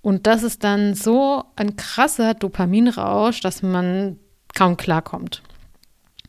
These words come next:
Aber wie traurig ist es bitte, wenn die einzige Nähe, die ich bekomme, im Bett stattfindet? Also ich weiß nicht, wie es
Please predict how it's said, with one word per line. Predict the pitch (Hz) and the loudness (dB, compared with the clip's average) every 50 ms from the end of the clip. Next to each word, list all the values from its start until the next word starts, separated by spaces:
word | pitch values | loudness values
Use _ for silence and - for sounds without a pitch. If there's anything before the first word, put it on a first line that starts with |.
| _ - - - - - - - - - _ _ _ _ | _ -20 -18 -18 -18 -20 -20 -20 -20 -20 _ _ _ _
Aber | - 202 190 190 190 190 | 0 4 6 4 4 4
wie | 202 | 2
traurig | - - - 190 196 233 247 214 180 - | -4 -4 0 2 4 4 4 2 0 0
ist | 196 - - | -4 -6 -6
es | 190 180 - | -8 -8 -6
bitte, | - 196 196 185 202 208 208 208 196 | -4 -2 -2 0 2 4 4 4 2
wenn | 185 190 180 | 2 2 2
die | 180 208 | 2 2
einzige | 214 190 180 247 247 - 233 180 185 180 | 2 4 4 4 4 4 4 2 4 4
Nähe, | 185 196 214 220 208 | 4 6 6 4 4
die | 185 202 | 2 0
ich | 190 - | -2 -4
bekomme, | - - - - - 208 214 202 196 | -8 -12 -10 -2 2 4 4 4 4
im | 196 185 165 | 2 -2 -4
Bett | - - 254 277 - | -2 -2 -2 -2 -2
stattfindet? | - - - 180 170 - - - - 185 175 180 175 175 185 - - - - _ _ _ _ _ _ _ _ _ _ _ _ _ _ _ _ _ _ _ _ _ _ _ _ _ _ _ _ _ _ _ _ - - - _ - | -4 -4 -4 -6 -6 -6 -10 -6 -4 -2 -2 -2 -2 -4 -6 -8 -10 -14 -16 _ _ _ _ _ _ _ _ _ _ _ _ _ _ _ _ _ _ _ _ _ _ _ _ _ _ _ _ _ _ _ _ -20 -20 -20 _ -2
Also | 196 175 190 - - - | -2 0 0 -2 -6 -8
ich | - 196 - - - - - _ _ 185 | -10 -8 -8 -8 -10 -14 -20 _ _ _
weiß | 175 160 - 202 202 196 202 - | -20 -8 -4 0 0 0 0 0
nicht, | 202 196 202 202 214 240 302 311 - - | 0 2 4 6 6 6 4 2 -2 -8
wie | 208 202 185 180 196 202 | -8 -6 -4 0 0 0
es | 190 190 - - - | 0 0 -4 -8 -12